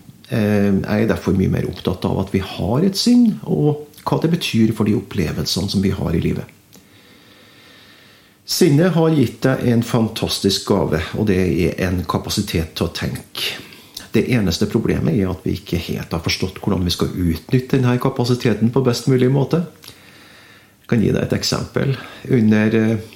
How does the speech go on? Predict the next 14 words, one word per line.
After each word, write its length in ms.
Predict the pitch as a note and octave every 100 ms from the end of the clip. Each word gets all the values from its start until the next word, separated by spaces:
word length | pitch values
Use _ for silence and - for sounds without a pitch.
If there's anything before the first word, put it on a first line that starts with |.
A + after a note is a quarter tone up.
| - -
koronaperioden, 840 | C#3+ A2 G#2 F#2+ G#2 G2 F#2 A2
og 100 | A#2+
så 140 | G#2+ G#2
har 120 | G#2+
jeg 100 | G2
sett, 480 | G2 - E2+ - -
eh, 400 | G2 G2 G2 F#2+ F#2+ - A2+
mange 540 | A2+ A2 F#2+ E2+ E2 - -
nyhetsinnslag 1000 | G#2+ F#2 E2+ - F#2+ F2 - G2+ A#2 G#2
fra 120 | G#2+
ulike 340 | G#2+ G2+ F2
deler 200 | G#2 A2
av 80 | A2+
verden. 340 | A2+ G#2 C3